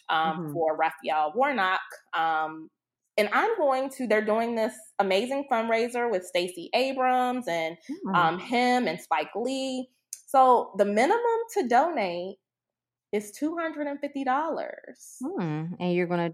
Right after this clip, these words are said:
Speaker 2: donate?
Speaker 1: And I'm gonna donate. Now, let me tell you
Speaker 2: Nice.
Speaker 1: why I'm gonna donate. Because the other candidates, you know, they're gonna, well, a candidate, 'cause only one other person,
Speaker 2: Mm-hmm.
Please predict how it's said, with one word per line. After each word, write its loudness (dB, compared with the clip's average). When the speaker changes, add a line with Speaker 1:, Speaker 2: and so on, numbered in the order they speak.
Speaker 2:
donate? -2
Speaker 1:
And -2
I'm -2
gonna 2
donate. -2
Now, 2
let 4
me 4
tell 8
you 4
Speaker 2:
Nice. 2
Speaker 1:
why 2
I'm -2
gonna -2
donate. -6
Because 4
the 6
other 10
candidates, -2
you -4
know, 0
they're 8
gonna, 2
well, 0
a -6
candidate, 2
'cause -6
only -4
one -6
other -4
person, -6
Speaker 2:
Mm-hmm. 0